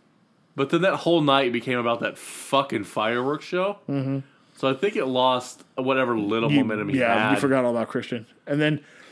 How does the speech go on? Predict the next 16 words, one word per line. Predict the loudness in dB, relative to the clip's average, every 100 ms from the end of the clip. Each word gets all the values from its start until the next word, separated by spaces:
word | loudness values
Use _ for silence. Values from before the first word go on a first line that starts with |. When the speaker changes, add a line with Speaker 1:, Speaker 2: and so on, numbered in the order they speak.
| -4
Speaker 2:
it | 0 2
didn't | 2 2
help | 2 2 2
not | 2
having | 2 0 -2
him |
talk | -2 0 2
at | 2
all | 0
the | 0
first | -2 -2
week, | -4 -6 -6
getting | -4 -2
interrupted | 0 0 0 0
by | -2
Kenny. | -4 -4 -6